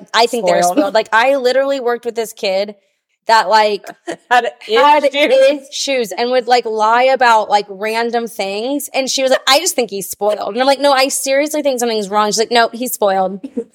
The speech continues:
Speaker 1: <laughs>
Speaker 2: I don't know, the apartment, the apartment was so weird to me.
Speaker 1: I mean, that's being spoiled. Yeah, I'll give you that.
Speaker 2: That's the reason I thought that.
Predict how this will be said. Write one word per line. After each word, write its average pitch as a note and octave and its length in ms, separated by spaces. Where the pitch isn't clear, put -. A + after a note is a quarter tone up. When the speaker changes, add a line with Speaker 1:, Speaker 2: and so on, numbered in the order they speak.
Speaker 1:
<laughs> F3 100
Speaker 2:
I D#4 140
don't E4 120
know, C#4 100
the D#4 100
apartment, D4 920
the C#4 120
apartment D#4+ 500
was D#4 180
so D4 240
weird F4+ 320
to D#4+ 100
me. B3+ 380
Speaker 1:
I C#4 40
mean, D#4+ 160
that's F#4+ 340
being C4+ 240
spoiled. G#1 540
Yeah, - 320
I'll B3+ 120
give C4+ 180
you G3+ 120
that. - 140
Speaker 2:
That's D4+ 240
the D#4+ 120
reason G#3 360
I D3+ 100
thought C#3+ 320
that. - 320